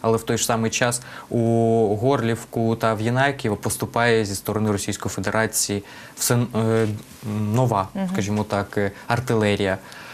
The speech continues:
Speaker 1: Тобто процеси внутрішні в Д Н Р ні пок-, не показують, що вони хочуть наведення миру і хочуть дійсно, е, дотримуватись Мінських угод.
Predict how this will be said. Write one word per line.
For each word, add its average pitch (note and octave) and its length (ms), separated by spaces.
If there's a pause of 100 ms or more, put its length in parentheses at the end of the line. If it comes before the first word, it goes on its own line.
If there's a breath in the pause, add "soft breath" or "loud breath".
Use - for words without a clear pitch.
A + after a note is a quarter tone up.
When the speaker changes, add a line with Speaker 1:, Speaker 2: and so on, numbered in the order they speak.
(160 loud breath)
Speaker 1:
Тобто B2 560
процеси C#3+ 400
внутрішні C3 460
в A2 80
Д A2+ 80
Н A#2+ 120
Р C#3 160
ні B2+ 260
пок-, B2+ 200 (140)
не C3+ 220
показують, F#2+ 800
що - 280
вони G2+ 240
хочуть G2+ 440
наведення G2 560
миру E3 380 (280 loud breath)
і G#2+ 160
хочуть A2 380
дійсно, G2+ 960 (1120 loud breath)
е, G2 40
дотримуватись A2 960
Мінських A2 460
угод. G2 280